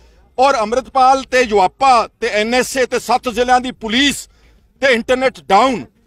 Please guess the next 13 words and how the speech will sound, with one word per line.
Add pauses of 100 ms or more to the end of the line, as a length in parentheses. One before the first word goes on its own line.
(300)
ਤੇ
ਜਿਹੜੇ
ਲੋਕ
ਜੇਲ੍ਹਾਂ
ਵਿੱਚ
ਬੈਠੇ
ਇੰਟਰਵਿਊਆਂ
ਦੇ
ਰਹੇ
ਨੇ, (180)
ਉਹਨਾਂ
ਨੂੰ
internet